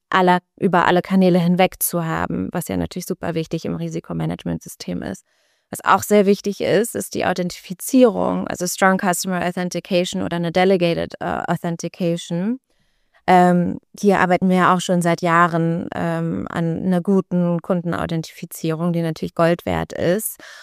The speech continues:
Und dann, wie gesagt, das Risikomanagementsystem muss mitmachen und muss in Echtzeit, ähm, Agententraffic bewerten können und erkennen können,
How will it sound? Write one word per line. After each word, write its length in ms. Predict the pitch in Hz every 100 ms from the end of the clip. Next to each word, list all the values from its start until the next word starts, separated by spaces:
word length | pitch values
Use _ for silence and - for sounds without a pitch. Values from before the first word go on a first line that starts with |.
| - -
Und 180 | 190 175
dann, 240 | 180 175
wie 80 | 170
gesagt, 380 | 170 160 170 -
das 160 | 165
Risikomanagementsystem 1500 | 185 202 185 180 180 165 165 165 - 170 165 165 - - 170
muss 280 | 170 170 -
mitmachen 500 | 175 170 165 160 175
und 160 | 165 160
muss 340 | 170 - -
in 140 | - - -
Echtzeit, 960 | 202 - - - 185 160 165 202 - -
ähm, 280 | 170 165 160
Agententraffic 760 | 170 180 180 175 - 160 - -
bewerten 500 | 160 156 156 - 160
können 380 | - 160 175 190
und 140 | 165
erkennen 400 | - - 170 160
können, 480 | 160 175 160 208